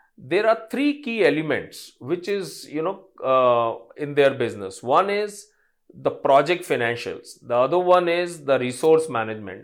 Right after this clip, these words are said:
and the third piece is the project delivery. Now, these three, uh, are very integrated. The moment you start going deep into the sub-, subject,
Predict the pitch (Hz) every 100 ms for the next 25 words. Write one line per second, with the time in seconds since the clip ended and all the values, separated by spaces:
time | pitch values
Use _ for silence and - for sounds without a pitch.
0 | - 120 135 135 135 175 202 202 175 180
1 | 175 165 160 165 - 120 123 139 127 107
2 | 98 92 - _ _ _ _ _ _ _
3 | _ - 123 160 190 214 165 143 240 339
4 | - - 226 226 170 139 139 - - -
5 | - 151 151 151 - - 170 202 196 214
6 | 277 220 180 220 175 165 131 104 90 _
7 | _ 117 131 156 202 240 220 220 208 -
8 | 208 208 180 190 190 151 175 196 170 165
9 | 160 151 156 180 175 - - 151 180 185
10 | 123 120 -